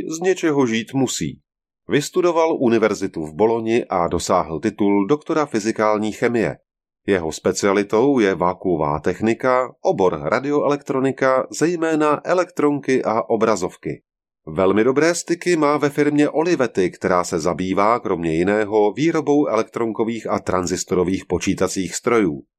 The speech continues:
Jahve je celkem pokrokovějšího zaměření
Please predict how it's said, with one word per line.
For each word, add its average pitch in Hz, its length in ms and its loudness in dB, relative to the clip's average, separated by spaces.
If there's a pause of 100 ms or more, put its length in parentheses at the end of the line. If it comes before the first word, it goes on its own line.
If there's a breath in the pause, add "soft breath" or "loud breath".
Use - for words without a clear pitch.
(400)
Jahve 170 540 2
je 135 160 2
celkem 110 520 0
pokrokovějšího 90 920 -2
zaměření 104 760 0